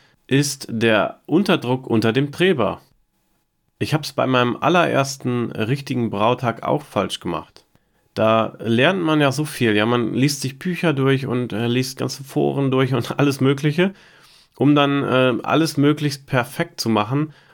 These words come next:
Und dann kommt trotzdem so ein Fehler rein, weil man's einfach nicht anders weiß und auch nie vorher so gehört hat. Der Unterdruck am Treber entsteht dadurch, wenn du einen Schlauch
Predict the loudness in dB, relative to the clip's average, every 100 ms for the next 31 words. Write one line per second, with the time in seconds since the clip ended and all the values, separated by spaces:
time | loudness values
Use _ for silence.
0 | -4 0 2 2 0 -4 -2 0 0 -2
1 | -4 0 2 2 2 2 2 2 2 2
2 | 2 2 0 -2 -4 -2 -4 -4 -2 -2
3 | -2 0 2 0 -2 -6 -2 0 2 0
4 | -2 -4 -2 0 0 2 2 2 -2 -6
5 | -10 _ _ _ _ _ _ _ _ _
6 | -6 -2 2 2 2 0 -2 -2 -4 -2
7 | 0 2 2 0 0 -4 -4 -2 0 0
8 | 0 -2 -2 0 0 0 -2 0 0 2
9 | 2 0 -6 _ -12 -6 -2 2 2 2
10 | -2